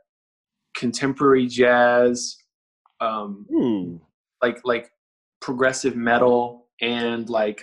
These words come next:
Speaker 1: uh, like, I wanna call it, uh, I would say it has, like, an Arabic vibe to it.
Speaker 2: Wow, okay.
Speaker 1: But, um, yeah, he's dope. So I
Speaker 2: Tigran.
Speaker 1: T-, Tigran Hamasyan. Yeah, if, T I G R A N.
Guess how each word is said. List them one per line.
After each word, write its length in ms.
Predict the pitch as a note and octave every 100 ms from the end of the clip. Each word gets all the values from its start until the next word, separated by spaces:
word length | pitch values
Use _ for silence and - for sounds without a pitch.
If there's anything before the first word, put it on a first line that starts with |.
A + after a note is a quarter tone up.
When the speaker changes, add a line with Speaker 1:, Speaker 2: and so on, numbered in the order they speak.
| -
Speaker 1:
uh, 300 | F#2+ F#2 F#2 - _ _ _ _ _ _ _ _
like, 280 | - G#2 G2+ - _ -
I 60 |
wanna 180 | C#3+ E3+
call 280 | E3+ E3 D3+
it, 180 | B2+ A#2
uh, 200 | G2+ F#2 - _ _ -
I 40 |
would 160 | C3 C#3+
say 220 | - E3
it 220 | D3+ - C3+
has, 160 | C#3
like, 120 | B2+ A#2+
an 80 | -
Arabic 460 | A#2 B2+ B2+ C#3 -
vibe 420 | C3 B2+ C3+ C3+
to 100 | - D3+
it. 160 | D#3 - _ _ _ _ _
Speaker 2:
Wow, 320 | G#2+ A#2 G2 E2 -
okay. 360 | A2 G#2 F#2 F#2+ _ _ -
Speaker 1:
But, 160 | B2+
um, 180 | A#2+ A#2
yeah, 100 | C#3
he's 180 | B2+ D3+
dope. 320 | C3+ C3 C3+ - F3 F#3+
So 120 | F3
I 20 |
Speaker 2:
Tigran. 540 | F3+ E3+ E3 E3+ E3 D#3+ _ _ _ _ _ _ _ _ _ _ _ _ _
Speaker 1:
T-, 260 | - - C#3
Tigran 480 | D#3+ F3 F3+ E3 E3 - _ C3+
Hamasyan. 500 | C3+ C3 - A2+ G2+
Yeah, 160 | A#2 A#2+
if, 180 | A#2+ - _ _ _
T 160 | - F3+
I 140 | D#3
G 240 | C#3+ D3+ D#3
R 260 | - B2+
A 180 | A#2+ A#2
N. 260 | A2+ G#2+